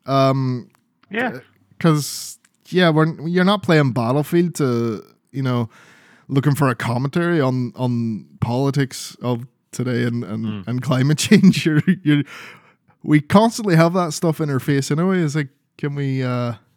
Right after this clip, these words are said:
Speaker 1: <laughs> can you just relax for a
Speaker 2: Throw some
Speaker 1: second and,
Speaker 2: stuff up.
Speaker 1: and, and play Battlefield? Um, but yeah, it's, uh, it's, it's a mixed bag 'cause, like, you, you still have the fun, uh, but <laughs> yeah, you can definitely see the, uh,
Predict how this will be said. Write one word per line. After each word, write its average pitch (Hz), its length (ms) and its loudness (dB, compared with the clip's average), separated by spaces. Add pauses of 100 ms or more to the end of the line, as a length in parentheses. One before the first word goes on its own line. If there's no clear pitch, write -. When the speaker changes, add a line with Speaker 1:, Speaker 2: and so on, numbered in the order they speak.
(260)
Speaker 1:
<laughs> - 420 -20
can 196 220 6
you 151 100 6
just 160 200 0
relax 139 380 2
for 180 80 -4
a 175 40 0
Speaker 2:
Throw 175 40 -2
some 170 140 0
Speaker 1:
second 165 200 0
and, 131 120 0
Speaker 2:
stuff 104 180 -2
up. - 60 -6
Speaker 1:
and, 135 180 -4
and 123 160 -4
play 151 180 0
Battlefield? 151 640 -4 (760)
Um, 143 680 4 (360)
but 139 240 0 (280)
yeah, 160 340 6
it's, - 300 -4
uh, 131 540 0 (2000)
it's, 180 280 2
it's 175 180 2
a 185 60 4
mixed 185 360 4
bag 143 300 2
'cause, 131 240 -4
like, 131 140 -2 (180)
you, 147 220 0 (100)
you 147 140 -4
still 175 260 2
have 151 120 2
the 135 100 -2
fun, 135 580 -2
uh, 123 340 0
but 117 220 -6 (220)
<laughs> 131 180 -6
yeah, 127 240 0
you 139 180 2
can 156 200 0
definitely 147 380 0
see 127 280 0
the, 120 300 -2
uh, 110 300 -8